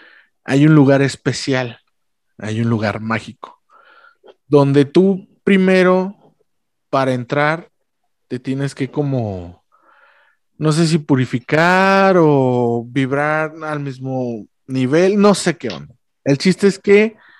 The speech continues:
después de que haces tu proceso y hay un chamán que te guía y todo este rollo, te pasan a una parte donde hay un bosque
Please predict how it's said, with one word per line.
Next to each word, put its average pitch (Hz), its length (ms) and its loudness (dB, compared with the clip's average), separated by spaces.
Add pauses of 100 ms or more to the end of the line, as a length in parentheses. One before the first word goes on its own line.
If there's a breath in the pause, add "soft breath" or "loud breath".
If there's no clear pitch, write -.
(440 soft breath)
después 147 340 2
de 196 140 2
que 185 100 0
haces 180 240 0
tu 139 160 -8
proceso 160 680 -2
y 131 240 -2
hay 147 160 -2
un 147 80 -8
chamán 131 400 -10
que 127 100 -8
te 113 140 -8
guía 147 440 2
y 135 60 0
todo 139 160 -2
este 135 180 -6
rollo, 131 380 -4 (500 soft breath)
te 139 80 -6
pasan 175 360 -2
a - 20 -2
una 170 220 -2
parte 165 220 -4
donde 147 220 -6
hay 147 120 -4
un 151 160 -4
bosque 156 480 -6